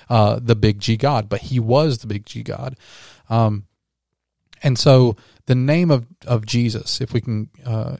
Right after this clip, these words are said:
we'll just finish on this point right here. The, the name of Jesus, uh, Jehovah saves. There's power in the name of Jesus.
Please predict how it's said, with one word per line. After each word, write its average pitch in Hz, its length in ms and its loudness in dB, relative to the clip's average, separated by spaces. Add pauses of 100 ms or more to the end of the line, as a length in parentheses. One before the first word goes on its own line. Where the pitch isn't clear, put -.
we'll 127 100 -10
just 123 220 -12
finish 120 260 2
on 110 120 2
this 104 100 -4
point 117 260 -2
right 110 180 0
here. 110 300 2
The, 110 380 -4
the 117 120 -10
name 120 380 0
of 110 160 0
Jesus, 110 680 -6 (400)
uh, 107 420 -8 (180)
Jehovah 127 600 0
saves. 110 640 -2 (960)
There's 127 320 2
power 120 680 2
in 113 160 0
the 110 80 2
name 107 260 -2
of 104 140 -6
Jesus. - 640 -14